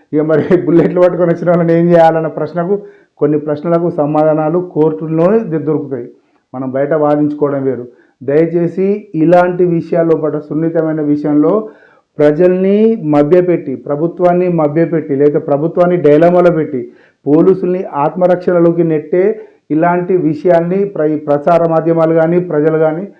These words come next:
మానుకుంటే బాగుంటుందనే విషయం. ఇంకా విషయం నేను ఏఐలో కూడా ట్రై చేయించాం మా ఫ్రెండ్తో. ఇది మనం కన్నడకు ట్రై-, డైవర్షన్ చేయొచ్చు అని, కానీ కుదరట్లేదు అది. అంటే మన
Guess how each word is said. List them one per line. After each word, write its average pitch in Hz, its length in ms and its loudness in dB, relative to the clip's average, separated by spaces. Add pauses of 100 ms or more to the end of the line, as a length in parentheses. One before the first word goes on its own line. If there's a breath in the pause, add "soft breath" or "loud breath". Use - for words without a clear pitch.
(340 soft breath)
మానుకుంటే 175 880 -2
బాగుంటుందనే 151 960 -2
విషయం. 139 400 -6 (140)
ఇంకా 165 260 0
విషయం 180 340 0
నేను 175 280 0 (360 loud breath)
ఏఐలో 175 340 4
కూడా 190 180 2
ట్రై 180 240 2
చేయించాం 180 360 4
మా 160 100 0
ఫ్రెండ్తో. 151 640 -2
ఇది 151 500 0 (280 loud breath)
మనం 143 480 0 (120)
కన్నడకు 175 360 2
ట్రై-, 165 280 2
డైవర్షన్ 165 540 2
చేయొచ్చు 160 340 2
అని, 160 100 -2
కానీ 160 180 -2
కుదరట్లేదు 170 720 2
అది. 120 160 -6 (320)
అంటే 143 200 0
మన 139 400 -4